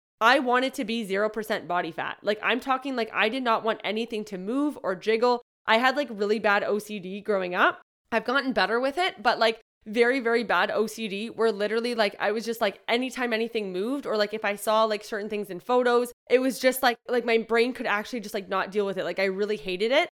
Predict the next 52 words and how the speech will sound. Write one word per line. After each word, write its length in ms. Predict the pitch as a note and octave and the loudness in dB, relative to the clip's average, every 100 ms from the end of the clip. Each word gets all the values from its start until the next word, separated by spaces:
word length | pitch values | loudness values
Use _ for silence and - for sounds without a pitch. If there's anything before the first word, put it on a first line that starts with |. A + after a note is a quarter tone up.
| - | -2
And, 160 | A#3+ A#3 | 0 2
like, 100 | A3+ | 0
same 220 | C#4 C4+ | 0 0
with, 100 | C4 | 0
like, 140 | A#3 | -2
if 100 | A3 | 0
I 80 | A3 | 0
had 180 | G#3 G3+ | 0 0
my 80 | G3+ | -2
hair 220 | F#3 A3 | 0 -2
back 380 | A3 G3+ G3 A3 | 0 0 0 -4
in 80 | F#3 | -6
a 40 | |
ponytail, 560 | - B3 B3+ B3 B3 A3+ | -2 -2 -2 -2 0 2
like, 180 | G#3 G#3+ | 0 -2
it 100 | G3 | -2
had 240 | A3 A3 | -2 -2
to 80 | B3+ | -8
be 140 | G#3+ | -10
perfect. 480 | - - A3+ F#3+ - | -6 -2 -2 -2 -6
There 80 | G#3+ | -4
could 260 | A#3 G3+ | -4 -4
be 140 | G#3 G#3+ | -4 -6
no 340 | G3+ G3+ A3+ | 0 4 4
little 240 | A#3 A3 G3+ | 4 0 0
bumps, 300 | A3 A3+ - | 0 0 -2
so 120 | G#3 | -4
anything, 500 | G3 G#3+ G#3+ A#3+ B3 - | -2 -2 -2 -2 -2 0
or 140 | A3 | 4
I 80 | G#3 | 6
would, 120 | G3+ | 6
like, 140 | G3 - | 0 -2
cry. 280 | G#3+ G3 F#3 | 2 4 4
Like, 160 | F3 F3 | 0 0
I, 100 | G3 | 0
like, 220 | G3+ G3 | 0 0
did 140 | A3 | 2
not 240 | A3 G3+ A3+ | 4 2 2
know 100 | G#3+ | -2
how 120 | G3 | -2
to 100 | F#3 | -4
deal 240 | E3+ F3+ | -4 -2
with 160 | F3 F3+ | -2 -2
it. 180 | - - | -4 0
So 120 | A3 | 2
I've 120 | G#3 | 4
gotten 220 | A#3 C4 | 4 2
a 40 | G4 | 2
lot 220 | B3+ G#3+ | 2 2
better 220 | F3+ F#3 | 0 0
with 160 | A#3+ C4 | -2 2
that, 240 | C#4+ F#4 | 2 2